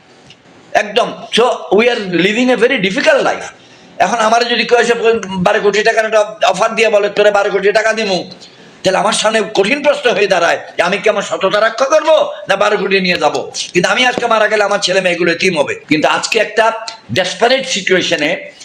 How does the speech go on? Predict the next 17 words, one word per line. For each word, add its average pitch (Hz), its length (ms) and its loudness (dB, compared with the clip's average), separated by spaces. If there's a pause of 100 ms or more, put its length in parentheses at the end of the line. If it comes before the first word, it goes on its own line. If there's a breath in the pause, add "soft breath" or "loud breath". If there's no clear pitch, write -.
(220)
যেখানে 165 300 2
আওয়ামী 180 280 2
লীগ 190 140 4
আমাদের 180 300 2 (320)
ঘাড়ের 214 360 2
উপরে 214 200 2
দাঁড়ায় 170 300 2
আছে, 120 340 -4 (420)
আমার 175 260 2
বাড়ি 190 240 2
ঘর 196 200 0
ক্রোক - 280 -2
করাবে 185 320 4
ব্যাংকে 180 320 0
দিয়ে, 143 280 -4 (440)
আমার 185 200 0
বাড়ি 175 260 2